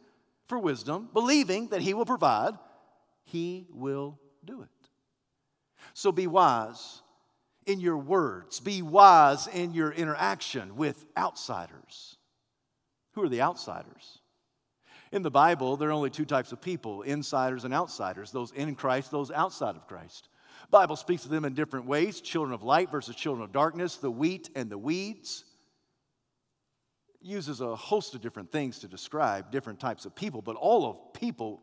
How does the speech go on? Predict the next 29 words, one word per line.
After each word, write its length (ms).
fall 280
in 100
one 160
of 60
two 140
categories. 720
Either 180
they're 140
in 240
Christ 400
or 120
they're 200
out 200
of 100
Christ. 500
Paul 280
says, 280
"Be 160
very 320
wise 640
in 180
your 200
words, 540
in 140
your 160
dealings, 580
in 180
your 160
interactions 800